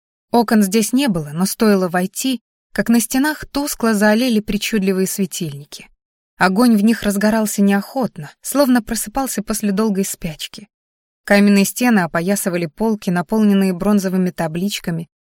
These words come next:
книгами в железных переплетах и деревянных окладах, свитками и кожаными рулонами с устрашающими печатями,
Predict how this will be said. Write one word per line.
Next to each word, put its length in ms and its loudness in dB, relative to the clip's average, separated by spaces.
книгами 540 4
в 60 -2
железных 480 2
переплетах 720 -4
и 100 -6
деревянных 640 2
окладах, 720 -10
свитками 580 -4
и 40 -8
кожаными 480 2
рулонами 500 0
с 100 -10
устрашающими 760 -4
печатями, 680 -10